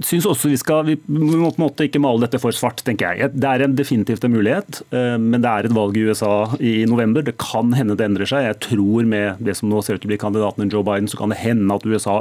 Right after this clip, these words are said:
ønsker å, å, å tre fram igjen. Fordi at vi skal være klar over at dette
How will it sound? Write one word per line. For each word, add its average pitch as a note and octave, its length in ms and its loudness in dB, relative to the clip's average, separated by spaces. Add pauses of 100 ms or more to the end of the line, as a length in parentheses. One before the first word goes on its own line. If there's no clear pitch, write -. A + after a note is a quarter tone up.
ønsker A2 600 0 (420)
å, G#2+ 200 2 (360)
å, G2+ 120 0 (440)
å G#2 320 -2
tre - 160 0
fram G2 320 0
igjen. A#2+ 240 2
Fordi A#2 240 0
at A#2+ 80 -6
vi A#2 80 0
skal A#2 160 -2
være A#2 140 -2
klar F#2+ 260 0
over B2+ 160 2
at B2+ 140 -4
dette A#2+ 320 -2